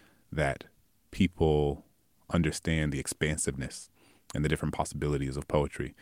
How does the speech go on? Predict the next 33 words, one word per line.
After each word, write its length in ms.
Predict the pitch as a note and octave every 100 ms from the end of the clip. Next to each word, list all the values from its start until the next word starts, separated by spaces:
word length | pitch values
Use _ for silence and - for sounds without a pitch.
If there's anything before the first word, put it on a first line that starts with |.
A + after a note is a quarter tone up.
| - - _
in 80 | -
the 60 | D#2
same 220 | F2+ F2
way 120 | E2+
that 160 | E2+ F2
exists 320 | E2+ F#2+ -
in 120 | G2+
any 180 | - G2
type 260 | F#2+ D2 -
of 120 | C#2+
art, 160 | - -
music, 520 | - F2 F#2+ D#2 A1+ - _ -
visual 440 | D#2+ F#2 F2+ D#2 -
art, 180 | - - - - - -
um, 400 | D2 C2+ C2 C#2 - - - -
and 300 | E2+ E2+ E2
that 160 | E2
there's 240 | D#2+ F2+ E2
a 40 |
place, 720 | E2 - F2+ F2+ - - - -
there's 160 | G#2+
something 340 | - G2 - E2
that 160 | D2+ - _ _ _ _ -
anyone, 640 | G2 G2 E2 D2 D2 D#2 - _
there's 160 | - F2+
a 40 |
type 220 | - G#2
of 100 | F2+
poem, 460 | - G2 F2 C#2+ - _ -
a 40 |
type 200 | - F2
of 120 | -
poet, 320 | - E2+ D2+